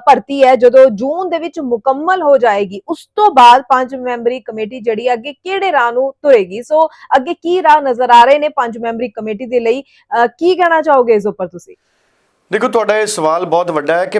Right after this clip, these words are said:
Speaker 2: ਪੰਜ ਮੈਂਬਰੀ ਕਮੇਟੀ ਦੇ ਅੱਗੇ ਰਾਹ ਕੀ ਹੈ। ਦੇਖੋ, ਪੰਜ ਮੈਂਬਰੀ ਕਮੇਟੀ ਦੇ ਜਿਹੜੇ ਮੈਂਬਰ ਨੇ, ਮਨਪ੍ਰੀਤ ਸਿੰਘ ਯਾਲੀ, ਸੰਤਾ ਸਿੰਘ ਉਮੈਦਪੁਰੀ, ਇਕਬਾਲ ਸਿੰਘ ਝੁੰਦਾ, ਗੁਰਪ੍ਰਤਾਪ ਸਿੰਘ ਵਡਾਲਾ ਤੇ ਬੀਬੀ ਸਤਵੰਤ ਕੌਰ। ਇਹ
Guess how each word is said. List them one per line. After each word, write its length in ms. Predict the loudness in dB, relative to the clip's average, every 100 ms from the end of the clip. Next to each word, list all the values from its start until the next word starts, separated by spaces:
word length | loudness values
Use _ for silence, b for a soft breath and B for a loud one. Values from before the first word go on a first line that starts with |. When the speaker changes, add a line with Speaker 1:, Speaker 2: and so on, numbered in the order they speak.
| -4
Speaker 2:
ਪੰਜ 220 | -6 -4
ਮੈਂਬਰੀ 320 | -4 -4 -6 -10
ਕਮੇਟੀ 460 | -6 -4 -4 -8
ਦੇ 140 | -6 -4
ਅੱਗੇ 240 | -4 -4
ਰਾਹ 160 | -2 -4
ਕੀ 220 | -8 -20
ਹੈ। 120 | -20 _ _ _ _ _ _ _ -8
ਦੇਖੋ, 160 | -4 -4
ਪੰਜ 300 | -4 -6 -4
ਮੈਂਬਰੀ 320 | -4 -4 -6
ਕਮੇਟੀ 480 | -6 -6 -6 -6 -6
ਦੇ 120 | -4
ਜਿਹੜੇ 240 | -4 -4 -2
ਮੈਂਬਰ 360 | -4 -4 -4
ਨੇ, 200 | -4 -8 -14 _ _ _ _ _ _ _
ਮਨਪ੍ਰੀਤ 440 | -8 -8 -8 -12 -12
ਸਿੰਘ 260 | -10 -6
ਯਾਲੀ, 360 | -2 -2 -4 -12 _
ਸੰਤਾ 440 | -10 -8 -6 -6 -6
ਸਿੰਘ 220 | -8 -8
ਉਮੈਦਪੁਰੀ, 520 | -6 -6 -8 -10 -10
ਇਕਬਾਲ 360 | -8 -4 -4 -4
ਸਿੰਘ 200 | -10 -14
ਝੁੰਦਾ, 460 | -14 -10 -6 -8 -10 b b b b
ਗੁਰਪ੍ਰਤਾਪ 500 | -6 -6 -4 -4 -4
ਸਿੰਘ 180 | -6 -8
ਵਡਾਲਾ 400 | -4 -4 -2 -2 -4
ਤੇ 120 | -8
ਬੀਬੀ 300 | -12 -12 -12
ਸਤਵੰਤ 440 | -12 -8 -10 -10
ਕੌਰ। 200 | -18 -20 _ _ _ _ _ _ _ _ _ _
ਇਹ 100 | -8